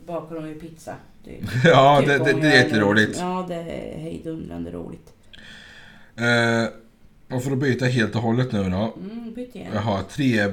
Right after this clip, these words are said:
Speaker 2: väldigt spridda grejer
Speaker 1: Ja,
Speaker 2: kvar.
Speaker 1: men det är skitsamma.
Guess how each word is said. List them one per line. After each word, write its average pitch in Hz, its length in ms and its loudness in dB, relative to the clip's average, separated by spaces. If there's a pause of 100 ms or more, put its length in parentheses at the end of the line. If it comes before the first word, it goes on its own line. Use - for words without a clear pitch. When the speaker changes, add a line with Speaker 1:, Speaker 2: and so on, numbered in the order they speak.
(160)
Speaker 2:
väldigt 104 720 -2
spridda 85 1120 -6
grejer 87 200 -6
Speaker 1:
Ja, 311 120 -2
Speaker 2:
kvar. 349 120 -6
Speaker 1:
men 156 320 -6
det 269 120 -6
är 359 220 -8 (520)
skitsamma. 160 580 -14